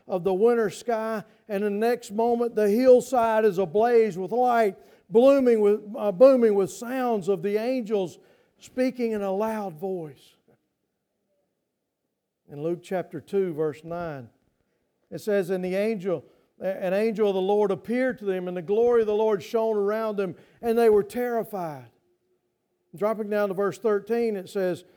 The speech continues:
"And suddenly a great company of heavenly hosts appeared with the angel, praising God." Folks, this wasn't a distant appearance.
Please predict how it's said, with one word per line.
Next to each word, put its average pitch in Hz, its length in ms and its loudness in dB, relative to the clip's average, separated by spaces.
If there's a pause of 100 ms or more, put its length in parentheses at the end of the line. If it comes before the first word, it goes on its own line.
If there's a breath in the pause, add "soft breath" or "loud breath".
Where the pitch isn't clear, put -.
(260 soft breath)
"And 190 140 -6
suddenly 240 500 2
a 185 60 2
great 220 500 2
company 226 380 -4
of 190 140 -4
heavenly 226 420 -2
hosts 214 320 0
appeared 233 420 -4
with 233 140 -6
the 208 140 -4
angel, 190 520 -4 (260 soft breath)
praising 220 500 -4
God." 202 360 -6 (340 soft breath)
Folks, 233 260 2
this 254 220 -2
wasn't 240 480 0
a 196 60 -6
distant 220 480 -2
appearance. 214 560 -4